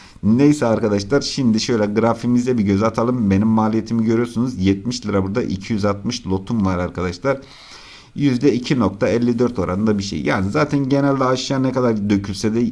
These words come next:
altmış dokuzları falan test edip oradan tekrar geri yukarı gidiyor. Yani benim maliyetim de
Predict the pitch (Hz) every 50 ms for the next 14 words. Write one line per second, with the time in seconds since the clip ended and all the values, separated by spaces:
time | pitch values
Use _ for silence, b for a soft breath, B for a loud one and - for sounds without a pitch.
0 | - - - 104 101 101 - 113 - - - 110 107 101 104 110 107 104 117 113
1 | 113 120 - - 107 110 110 113 110 - 104 95 98 - - 95 98 110 107 -
2 | 87 101 98 98 107 107 107 - 110 104 98 107 101 95 95 90 95 98 98 98
3 | 101 98 98 104 98 101 101 92 87 82 92 110 110 107 117 117 110 95 90 90
4 | 101 110 107 107 101 92 98 98 95 95 98 101 104 107 113 117 113 113 - 143
5 | 117 87